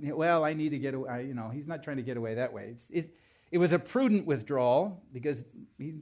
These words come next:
seemed to, you know, idea of keeping the lower profile was probably a good idea, but it was also a strategic time for him to get away because he needed a rest, he needed some respite. And, uh,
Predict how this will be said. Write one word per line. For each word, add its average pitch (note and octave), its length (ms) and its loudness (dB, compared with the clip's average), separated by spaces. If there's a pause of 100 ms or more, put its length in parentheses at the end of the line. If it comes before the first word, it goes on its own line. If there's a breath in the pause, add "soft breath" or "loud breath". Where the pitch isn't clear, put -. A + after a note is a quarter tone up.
(140)
seemed C#3+ 200 -4
to, C3 60 -2
you B2+ 300 -6
know, A2 160 -6 (160)
idea B2+ 240 -4
of A#2+ 80 -6
keeping C#3+ 300 -6
the B2 80 -2
lower C3 240 0
profile C3+ 500 0
was A#2 100 -6
probably B2 400 -2
a A2+ 40 -4
good A#2 180 -2
idea, A2 360 -4
but B2 120 -6
it C3+ 60 -2
was D3+ 140 -4
also G#3 420 2 (260 loud breath)
a D#3 80 -4
strategic G#3+ 680 -2
time B2+ 240 -4
for D#3+ 140 -8
him A#2+ 300 -4
to C3 80 -6
get A#2+ 160 -2
away A#2+ 380 -4 (420 soft breath)
because F#3+ 300 4
he G3+ 100 0
needed F#3+ 500 4
a C#3 120 0
rest, C3+ 500 0
he D3 120 -8
needed C3+ 280 -4
some C3 220 -8
respite. B2+ 580 -6 (760)
And, C3 280 -2
uh, B2+ 180 2